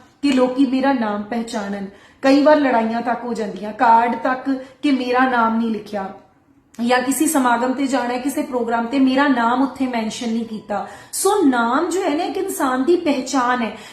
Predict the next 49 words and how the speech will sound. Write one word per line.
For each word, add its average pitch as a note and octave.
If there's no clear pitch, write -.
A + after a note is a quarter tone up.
ਲੇਕਿਨ E4+
ਮਨੁੱਖ D#4
ਇੰਨਾ C#4+
ਕੁ -
ਜ਼ਿਆਦਾ C4+
ਇਸ E4+
ਸਰੀਰ C#4
ਨੂੰ E4+
ਉਸ F4
ਨਾਮ B3+
ਦੇ D4+
ਨਾਲ C#4+
ਜੋੜ A3+
ਜਾਂਦਾ A#3+
ਹੈ C#4
ਕਿ D#4+
ਉਹ F#4
ਭੁੱਲ D#4
ਹੀ C4+
ਜਾਂਦਾ C4
ਹੈ C#4+
ਕਿ E4
ਮੈਂ B3
ਇਹ C#4
ਪੰਜ A#3+
ਭੂਤਕ C4+
ਸਰੀਰ C4
ਕੰਪਲੀਟ D4+
ਨਹੀਂ C#4+
ਹੈ, D#4+
ਇਹਦੇ D#4
ਅੰਦਰ D4+
ਇੱਕ D4+
ਰੂਹ C4+
ਵਸਦੀ B3+
ਹੈ, D4
ਉਹ C4+
ਹੈਗਾ A#3
ਆ, B3+
ਤਾਂ C#4
ਕਿ D4
ਮੈਂ F4
ਉਸ F4
ਨਾਮ C#4
ਦੇ F4
ਇਰਦ E4+
ਗਿਰਦ C#4
ਹੀ C#4+
ਨਾ C#4